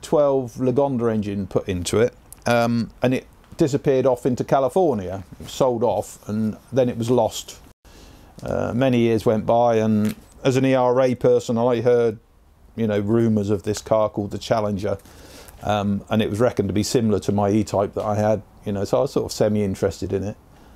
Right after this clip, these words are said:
And I had a good friend, um, called Bill Morris, and, uh, he came up with a, an idea that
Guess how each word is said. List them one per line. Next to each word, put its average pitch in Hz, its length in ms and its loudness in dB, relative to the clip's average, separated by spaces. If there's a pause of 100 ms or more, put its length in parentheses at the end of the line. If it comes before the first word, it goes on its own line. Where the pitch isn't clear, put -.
(160)
And 117 140 0
I 123 40 4
had 127 100 2
a - 20 -2
good 127 160 0
friend, 120 400 0
um, 120 300 2
called 120 280 -2
Bill 139 160 4
Morris, 139 480 0 (380)
and, 113 360 2
uh, 113 360 2 (800)
he 226 180 2
came 190 240 0
up - 140 0
with 135 140 2
a, 135 220 4
an 131 140 -2
idea 135 560 2 (480)
that 131 260 2